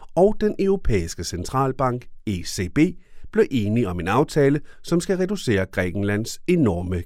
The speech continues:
gæld. Den nye aftale optør tre hundrede og seksogtyve milliarder kroner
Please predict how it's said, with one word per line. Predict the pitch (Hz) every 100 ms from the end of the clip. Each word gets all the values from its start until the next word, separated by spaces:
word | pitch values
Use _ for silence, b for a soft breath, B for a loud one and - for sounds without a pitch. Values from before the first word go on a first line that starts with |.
| -
gæld. | 104 92 - - - b b b b -
Den | 90 85
nye | 87
aftale | 87 113 135 143 117 120 127 - -
optør | 185 - - 113 90 - -
tre | - 214 139
hundrede | 156 160 165
og | - 151
seksogtyve | - 104 - 143 - - 98 98 117
milliarder | 113 117 123 82 80 85
kroner | - 113 131